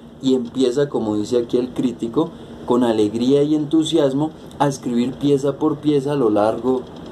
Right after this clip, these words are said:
y ancho de su vida. Contrariamente a lo que hacía otras veces, gusta de leer ante sus hermanas o sus amigos lo que ha escrito,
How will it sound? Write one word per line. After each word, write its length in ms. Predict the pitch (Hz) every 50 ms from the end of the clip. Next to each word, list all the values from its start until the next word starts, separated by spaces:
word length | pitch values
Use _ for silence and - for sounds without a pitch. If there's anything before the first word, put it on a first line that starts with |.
| - - -
y 100 | 120 117
ancho 400 | 117 120 117 113 - - 123 117
de 100 | 113 104
su 180 | 107 117 117
vida. 200 | 131 151 151 135 - - - - - - - - - - - - - - - - - - - - - - - - - - -
Contrariamente 960 | - 143 135 131 127 - 147 156 165 175 180 196 196 196 202 196 190 190 202
a 40 | 196
lo 160 | 196 190 180
que 120 | - 156 127
hacía 320 | 117 117 - 131 143 147
otras 380 | 151 147 170 170 175 175 160 143
veces, 480 | 170 160 139 - 123 135 160 - - - - - - - - - - - - -
gusta 440 | 131 143 160 165 165 - - 170 165
de 140 | 160 156 135
leer 340 | 123 117 110 113 120 127
ante 300 | 139 147 151 147 - 151
sus 240 | 139 139 135 117 -
hermanas 640 | 117 107 101 107 117 131 143 156 165 175 180 - - - - -
o 120 | 139 139
sus 240 | 127 117 131 117 120
amigos 560 | 113 101 110 127 139 143 135 165 175 175 175 -
lo 260 | 131 123 120 117 117
que 120 | - - 104
ha 20 |
escrito, 580 | 110 113 - - - 170 180 170 - - 101